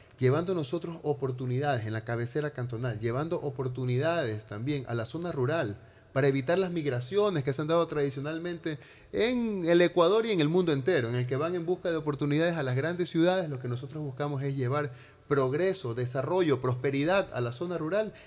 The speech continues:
y de esta forma quien vive en los recintos, quien vive en la cabecera, quien vive en Tarifa, se siente orgulloso de la ciudad que tiene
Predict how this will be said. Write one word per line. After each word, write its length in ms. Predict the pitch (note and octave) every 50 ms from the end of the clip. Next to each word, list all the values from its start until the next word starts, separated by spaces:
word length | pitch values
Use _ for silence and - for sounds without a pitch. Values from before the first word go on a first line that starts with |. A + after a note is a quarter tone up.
| - -
y 40 | B2+
de 60 | C3+ C#3+
esta 160 | C#3 - D#3
forma 360 | - - F3 D#3 C3+ B2 A#2
quien 340 | B2+ - C3+ C3 B2+ C3 C3+
vive 320 | E3 G#3 B3+ C#4+ C4+ A#3+
en 80 | G3 D#3+
los 100 | C3+ B2
recintos, 480 | A#2 A2 - - C3+ B2 A2+ A#2+ G#2+
quien 260 | - - C3+ C3+ C3 C3
vive 200 | D#3 F#3+ G#3+ A3
en 60 | G3+
la 100 | F#3 -
cabecera, 420 | - C#3 B2 B2 B2+ C3+ A#2+ A2
quien 320 | A2 - B2 A#2 A2+ B2 B2+
vive 220 | E3+ G3 G#3 G#3
en 80 | - -
Tarifa, 420 | - D3+ F3 G3 F#3 - F#3 F3 - - - -
se 160 | - - C3
siente 200 | B2+ E3 D#3 E3
orgulloso 600 | D#3+ D3+ C#3 C3+ C#3 C#3 F3 A3 C4+ C#4 - -
de 40 | A#3+
la 80 | A3+ G3
ciudad 280 | - D#3+ D#3+ E3 E3
que 100 | E3 D#3+
tiene 380 | D3 - E3 F3 G3+ A#3+ D4+